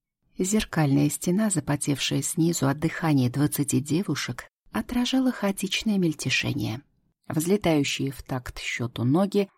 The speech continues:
сведенные от напряжения лица, яркие всплески помпонов. Команда «Ястребы» отрабатывала новую программу, и каждая мышца в моем теле горела огнем праведным и неправедным одновременно.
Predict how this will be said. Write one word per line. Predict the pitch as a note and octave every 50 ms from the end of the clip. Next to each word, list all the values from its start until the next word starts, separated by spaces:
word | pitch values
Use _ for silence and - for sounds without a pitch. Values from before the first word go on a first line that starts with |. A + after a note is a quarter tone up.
| _ _ _ _ _ _ _ _
сведенные | - - G3+ G#3+ G3+ - A#3+ C4 C4 C4 B3+
от | B3 - G3+
напряжения | G3 - - F#3+ F#3 F#3+ F#3+ F#3+ G3+ G3+ G3+ F#3+
лица, | E3+ D#3+ D#3+ D#3+ - - - - D#3+ D#3+ - - _ _ _ _ _ _ _ _ _ _ - E3
яркие | E3+ E3+ F3 F3+ F#3 - - G#3+ G#3+
всплески | - - - - - C3+ C3 C3+ - - - -
помпонов. | - - D#3 D#3+ D#3 - - G2+ G2+ - - - - - _ _ _ _ _ _ _ _ _ _ _ _ _ _ _ _ _ _ _ _ _ _ _ _
Команда | - F3 F3+ E3+ D#3 C#3+ C#3+ C3 B2+ C3+
«Ястребы» | C3+ C3 C3 E3 F#3 A3+ A#3+ - - - - A#3 G#3+ A3+ A3+ A#3 G#3+ - _ _ _ _ _
отрабатывала | - A3+ A3+ - C4 C4 B3+ B3+ C#4+ - C#4+ C4 C4 A#3+ A3+ G3
новую | F#3 G3 G3+ G#3 G#3 G3+
программу, | - - - C#3+ C3+ - - C3+ C#3 D3 D3+ D3+ D#3 D#3 - _ _ _ _ _
и | E3+ F3+
каждая | - - E3 D3+ D3+ D3+ - - E3+ F3+
мышца | F#3 F3+ D#3 D3 C#3 - - - - - B2+
в | B2+ C3
моем | D3 D3 D3 C3 C3+ C#3
теле | - - F#3+ F#3 E3+ C3+
горела | - C#3+ C#3+ D3 D3 C#3+ C#3 C#3 C#3+
огнем | - D3 C#3+ D3+ D3 C#3+ D3
праведным | - - F3+ F3+ G3 G#3 G#3+ A3+ A3 A3 - G#3+ A3 A3 A3 - -
и | - D#3+ D#3+ G#3
неправедным | G#3 F#3+ - - B2+ A#2+ A#2+ B2 B2+ B2 - C#3+ C3+ C3 -
одновременно. | - C3 B2 - B2+ A#2+ A2+ G2 - - - - - - -